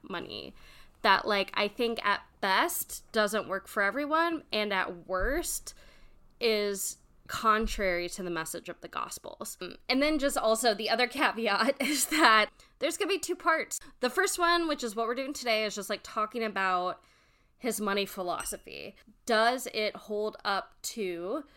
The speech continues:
the world that millennials and Gen Z inherited? And then, like, even if it does work, is this the worldview Christians should have? And then the second one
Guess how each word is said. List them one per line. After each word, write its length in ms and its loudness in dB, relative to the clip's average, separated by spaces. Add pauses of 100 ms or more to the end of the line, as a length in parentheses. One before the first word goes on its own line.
(140)
the 100 0
world 840 -2
that 220 0
millennials 800 0
and 180 -4
Gen 300 -2
Z 360 -4
inherited? 720 -8 (340)
And 160 2
then, 140 2
like, 240 0
even 260 -2
if 120 -2
it 200 -4
does 340 0
work, 440 -2
is 200 -2
this 480 -2
the 120 0
worldview 800 -2 (220)
Christians 480 -8
should 140 -10
have? 420 -10 (640)
And 140 2
then 120 2
the 80 2
second 540 0
one 520 -2